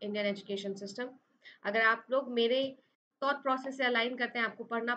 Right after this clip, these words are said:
पसंद है, तो यूज़ करिए Aditi ten referral code और ज्वाइन कर लीजिए Unacademy learning app को guys।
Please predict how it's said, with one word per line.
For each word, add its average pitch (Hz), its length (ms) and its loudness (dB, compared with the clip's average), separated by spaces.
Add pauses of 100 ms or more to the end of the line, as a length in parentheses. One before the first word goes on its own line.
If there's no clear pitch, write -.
पसंद 262 320 -6
है, 262 220 -6
तो 233 200 -10
यूज़ 254 280 -4
करिए 262 200 -2
Aditi 240 300 -4
ten 233 220 -4
referral 220 340 -2
code 240 280 -4
और 214 300 -4
ज्वाइन 226 260 -2
कर 240 120 -4
लीजिए 233 300 -2
Unacademy 208 460 -4
learning 196 360 0
app 208 180 0
को 254 80 -8
guys। 247 340 -4